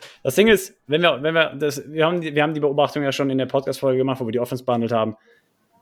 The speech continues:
Es bräuchte in der Theorie noch eine weitere Nummer eins. Aber wenn man berücksichtigt, was das halt an, an Cap Space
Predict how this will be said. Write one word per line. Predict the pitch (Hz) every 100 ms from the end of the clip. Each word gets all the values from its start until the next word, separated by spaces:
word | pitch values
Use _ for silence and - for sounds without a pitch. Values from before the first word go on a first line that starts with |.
| _
Es | - 135
bräuchte | - 147 165 160
in | 151
der | 147
Theorie | - 139 135 135 143 139 135 _ _ _ _ -
noch | 131 135
eine | 139
weitere | 131 135 139 123
Nummer | 120 117
eins. | 110 110 - _ _ _ _ _ _ _ _ _ _ _ -
Aber | 143 160
wenn | 190
man | 185
berücksichtigt, | 160 185 226 208 185 165
was | 160 160
das | 160
halt | 160 151 147
an, | 139 139 135 _ _ -
an | 131
Cap | 131 - 220
Space | - - 147 120 - -